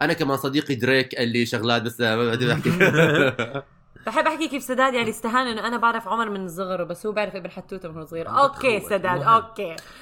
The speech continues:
Speaker 3: المهم إنه هو ع-، ع-، عمل فيديو حلو كتير عن إنه كيف تشتري أذكرة، آه، أرخص التذاكر.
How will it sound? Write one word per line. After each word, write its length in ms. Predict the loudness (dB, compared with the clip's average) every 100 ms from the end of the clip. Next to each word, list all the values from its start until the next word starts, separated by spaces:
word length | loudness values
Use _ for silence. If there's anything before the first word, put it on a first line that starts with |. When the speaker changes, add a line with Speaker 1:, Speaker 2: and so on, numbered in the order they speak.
| -12 -2
Speaker 3:
المهم 280 | 0 2
إنه 140 | 2 4
هو 140 | 4
ع-، 60 | 4
ع-، 440 | 2 0 -2 0 0
عمل 360 | 0 0 -2
فيديو 260 | -4 -2 -2
حلو 220 | -2 -8
كتير 280 | -8 -6 -6
عن 320 | -6 -8 -12
إنه 180 | -12 -14
كيف 180 | -12 -16
تشتري 320 | -16 -14 -12
أذكرة، 340 | -12 -10 -12 -12 -12
آه، 260 | -10 -8
أرخص 320 | -8 -8 -12
التذاكر. 580 | -16 -12 -8 -8 -8 -16